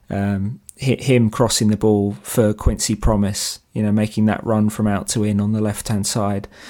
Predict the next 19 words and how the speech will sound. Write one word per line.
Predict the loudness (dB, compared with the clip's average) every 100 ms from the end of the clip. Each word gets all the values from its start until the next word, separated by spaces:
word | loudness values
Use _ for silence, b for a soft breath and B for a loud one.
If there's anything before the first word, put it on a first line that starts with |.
| B B
And | 0 2
Chelsea | 4 4 4 4
have | 4
so | 2 4 6 6
many | 6 4
candidates | 2 2 4 2 -2 -4 -6 -2
to | 0
make | 2 0 0
that | -2 -2
run | -2 0 0 -4 -10 b b b b -2
this | 0 2
season, | 2 2 2 0
and | 0 -2
Christian | -2 0 2 2
Pulisic, | 4 2 2 -2 -2 -2
Timo | -2 0 2 0
Werner, | 0 0 2 0
Callum | -2 -4 -2 -2
Hudson-Odoi. | -4 -4 -4 -2 -2 -2 -2